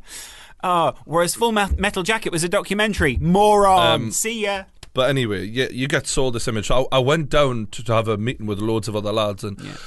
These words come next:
Speaker 2: I was so seriously into running and all that. And, like, I was talking to all these other lads who were gonna go into it.
Speaker 1: Love running.
Speaker 2: We were training, like, and I was like, "I think this is what I wanna do."
Speaker 1: Were you part of the Nike Run crew?
Speaker 2: And, and the,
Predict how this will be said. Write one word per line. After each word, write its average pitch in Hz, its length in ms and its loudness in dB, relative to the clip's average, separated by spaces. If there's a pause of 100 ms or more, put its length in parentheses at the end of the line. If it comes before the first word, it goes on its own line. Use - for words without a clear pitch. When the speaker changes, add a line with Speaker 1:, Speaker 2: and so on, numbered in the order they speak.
Speaker 2:
I 123 80 2
was 123 160 4
so 139 340 4
seriously 131 480 2
into 110 140 -2
running 117 300 2
and 107 120 0
all 101 160 2
that. 101 120 -2
And, 104 100 -6
like, 104 140 -4
I - 20 -6
was 101 160 -4
talking 127 220 0
to 110 60 -2
all 110 120 2
these 107 180 -2
other 107 120 -2
lads 104 180 0
who 110 60 -2
were 98 60 -6
gonna 101 180 -2
go 107 120 -4
into 101 240 -6
it. 101 140 -10
Speaker 1:
Love 110 240 -10
running. 104 300 -8
Speaker 2:
We 127 120 2
were 113 120 2
training, 120 640 2 (100)
like, 110 180 -4
and 110 120 -6
I 104 60 2
was 101 140 -2
like, 98 160 -6 (360)
"I - 40 -14
think 110 200 -4
this 101 100 -8
is - 80 -10
what - 100 -6
I - 40 -6
wanna 95 180 -8
do." 98 260 -6
Speaker 1:
Were 123 60 -8
you 127 80 -8
part - 180 -4
of - 60 -10
the 131 80 -8
Nike 123 260 -12
Run 127 220 -12
crew? 143 300 -14
Speaker 2:
And, 117 160 -2
and 113 180 -2
the, 117 100 -2